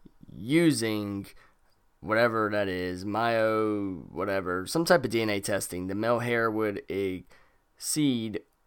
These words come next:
ex-, <sighs> damn, I don't even know how to say that. It excludes ninety-nine point nine six of North America population, but Heuermann was notably not excluded, according to the prosecutor's bail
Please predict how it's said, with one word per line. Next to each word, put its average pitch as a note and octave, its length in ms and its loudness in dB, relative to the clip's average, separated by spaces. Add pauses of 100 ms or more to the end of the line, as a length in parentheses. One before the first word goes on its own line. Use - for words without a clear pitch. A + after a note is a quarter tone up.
ex-, - 400 -6 (240)
<sighs> E2+ 240 -10
damn, A#2 320 -2
I B2+ 40 4
don't B2 180 2
even G2 160 -6
know G2 120 -4
how G2+ 120 -4
to G2 80 -8
say G#2+ 240 -4
that. F2 240 -6 (720)
It D#3+ 80 4
excludes D3+ 480 4
ninety-nine C3+ 560 6
point A#2+ 320 0
nine A2+ 400 -2
six A2 380 -2
of G2+ 260 0
North A2 460 -4
America A2 440 -2
population, G#2+ 720 -2
but G#2+ 140 -2
Heuermann B2 560 2
was G#2 320 -2
notably A#2 460 0
not A2 340 0
excluded, G#2 600 -4
according A2 420 -4
to A2 100 -8
the F#2+ 80 -6
prosecutor's G2+ 880 -4
bail G#2 420 -2